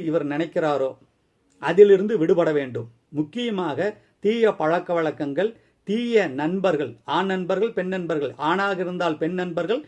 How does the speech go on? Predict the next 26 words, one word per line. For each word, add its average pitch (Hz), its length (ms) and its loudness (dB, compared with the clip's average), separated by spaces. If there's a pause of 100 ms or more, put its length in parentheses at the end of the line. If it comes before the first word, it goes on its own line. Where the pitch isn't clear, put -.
(340)
பெண்ணாக 208 420 2
இருந்தால் 175 320 2
ஆண் 160 220 0
நண்பர்கள் 143 440 -2
விலகினால் 160 720 0 (440)
வாழ்வு 185 480 4 (180)
வெளிச்சம் 202 460 2
பெறும். 117 300 -2
இல்லை 202 280 6
என்றால் 147 440 0 (640)
வெளிச்சத்திற்குள் 185 1080 2 (120)
இவருடைய 165 580 0 (720)
எண்ணம் 190 400 -2
இல்லை 165 260 0
என்றால் 131 460 -4 (920)
கொஞ்சம் 202 260 2
கஷ்டம் 151 280 -6 (100)
வாழ்க்கையில. 120 360 -10 (500)
அப்போ 180 240 -2 (500)
திசையை 185 500 4
ஒட்டி 165 340 -2 (320)
கோச்சாரத்தை 180 640 2
தொட்டு 170 340 0
பலன் 190 300 -2
சொல்கிற 165 380 -2
பொழுது 135 320 0